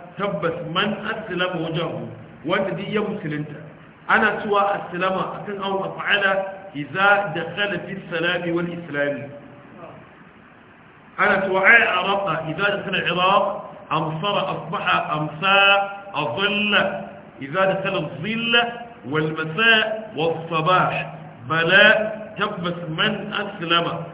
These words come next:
ai man dakhala al islama, wanda duk ya shiga musulunci. A gane? Ina cewa asbahatu, ai dakhaltu sabah, amsaitu, dakhaltu al masa. A gane ko? Azal-, wato azaltu,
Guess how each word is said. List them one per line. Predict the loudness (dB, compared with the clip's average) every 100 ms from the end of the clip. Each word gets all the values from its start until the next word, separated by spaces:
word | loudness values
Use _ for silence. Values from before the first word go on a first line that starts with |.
| -8
ai | -2 0
man | 0 -2 -2
dakhala | -4 -2 0 0
al | 0 -4
islama, | -8 -4 2 2 2 -4 -8 -14 -16 -20 -20 -16
wanda | 2 4 4 2
duk | -2 -4 -4
ya | -2 -2
shiga | -2 -4
musulunci. | -4 -2 -2 -4 -8 -12 -18 -20 -20 -20 -20 -20 -20 -20 -20 -20 -20 -20 -14
A | -4 2
gane? | 4 4 2 -4 -12
Ina | -2 0 2
cewa | 2 0 0 -4
asbahatu, | -8 -2 0 0 -4 -6 -2
ai | -2 -2
dakhaltu | -4 -4 -6 -6 -8
sabah, | -6 -2 -2 -2 -8 -12 -16 -20 -4
amsaitu, | 2 2 2 0 2 2 0 -8 -8
dakhaltu | -4 -2 -2 -4
al | -2
masa. | -2 4 6 6 2 -6 -12 -20 -20 -20 -10
A | -2 2
gane | 4 4 4 6
ko? | 8 6 4 -4 -8 -8
Azal-, | -2 -2 0 0 0 -2 -6 -8
wato | -2 -2 0 -2
azaltu, | -2 -2 0 0 -2